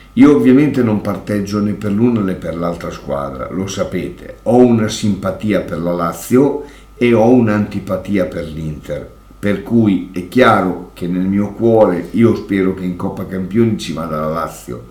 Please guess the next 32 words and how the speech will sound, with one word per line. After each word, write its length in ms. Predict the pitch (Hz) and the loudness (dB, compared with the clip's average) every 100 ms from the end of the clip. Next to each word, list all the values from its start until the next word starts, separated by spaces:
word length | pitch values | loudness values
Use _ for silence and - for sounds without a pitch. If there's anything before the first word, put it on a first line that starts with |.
| - - - - - | -20 -20 -20 -20 -8
ma 160 | - 123 | 2 4
non 200 | 139 127 | 6 4
faccio 320 | 135 131 - | 4 2 2
il 140 | 123 | -2
tifo 320 | 110 131 - 110 | 2 0 0 -2
per 180 | 110 | -2
nessuna 380 | 101 104 - 104 | -2 -4 -4 -4
delle 300 | 90 87 76 | -4 -4 -6
due, 280 | 65 64 67 - - - - - | -8 -10 -12 -16 -20 -20 -14 0
anche 380 | 123 127 123 | 4 4 2
perché, 360 | 120 120 113 135 | 0 0 2 0
come 300 | 127 117 120 | 4 4 6
dico, 300 | 139 117 117 | 4 2 0
sono 300 | 113 98 101 | 0 -2 -2
due 260 | 98 117 110 | 2 2 2
squadre 640 | - 113 113 107 98 95 | 0 0 2 2 0 -4
comunque 480 | - 101 113 113 98 | -2 2 2 2 0
medie, 680 | 98 98 92 107 127 131 - - - | 2 2 2 2 2 0 -8 -18 -14
sono 340 | - 113 113 | -2 2 2
due 240 | 107 110 | 2 2
squadre 560 | 107 - 123 127 117 104 | 0 2 4 4 4 -2
che 140 | - | -4
si 180 | 90 98 | -6 -6
sono 260 | 90 107 101 | -4 -2 -2
mangiate 640 | 104 104 95 110 107 107 | 0 -2 0 -2 -2 -2
una 220 | 101 101 | 0 -2
barca 580 | 90 87 117 120 117 107 | -2 0 2 2 0 -2
di 140 | 104 | -2
punti 460 | 98 117 120 107 98 | -2 2 2 2 -2
per 200 | 87 92 | -4 -4
vicissitudini 840 | 92 92 101 92 98 92 101 92 92 | -4 -4 -6 -6 -8 -6 -4 -2 0
diverse, 840 | 95 98 98 92 92 110 127 | 0 0 0 -2 -4 -2 -2